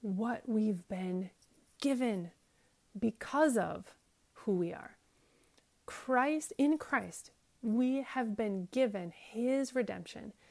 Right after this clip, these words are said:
his righteousness. We've been given his right standing with God because of what Christ has done on the cross.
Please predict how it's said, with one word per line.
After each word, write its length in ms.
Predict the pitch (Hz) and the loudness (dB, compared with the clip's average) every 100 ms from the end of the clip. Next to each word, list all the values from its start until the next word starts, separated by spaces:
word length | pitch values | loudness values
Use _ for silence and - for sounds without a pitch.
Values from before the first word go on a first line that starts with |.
| - _ _ _ | -20 _ _ _
his 340 | - - 285 269 | -12 0 2 4
righteousness. 840 | 226 190 185 190 - 240 220 - _ _ _ _ _ | 2 2 0 -10 -10 -12 -14 -18 _ _ _ _ _
We've 220 | 262 269 | 2 4
been 180 | 240 226 | 4 2
given 300 | 226 226 208 | 4 4 2
his 840 | 190 - - 262 277 277 285 269 - _ _ _ _ _ - | -4 -10 -2 2 2 2 0 -4 -8 _ _ _ _ _ -8
right 420 | 190 214 233 262 | -2 0 0 0
standing 640 | - - 226 214 220 214 202 | -4 0 0 2 0 -2 0
with 360 | 196 196 - - - | 0 0 -4 -14 -8
God 380 | 190 190 - - _ _ - | -6 -6 -10 -14 _ _ 0
because 580 | 254 - - 254 247 196 | 0 0 -4 2 2 2
of 160 | - 185 | -2 -2
what 140 | 196 | -2
Christ 300 | - 208 185 | -4 -4 -4
has 80 | 202 | -4
done 120 | 190 | -4
on 100 | 180 | -4
the 60 | 185 | -6
cross. 480 | - - 190 196 | -8 -8 -8 -10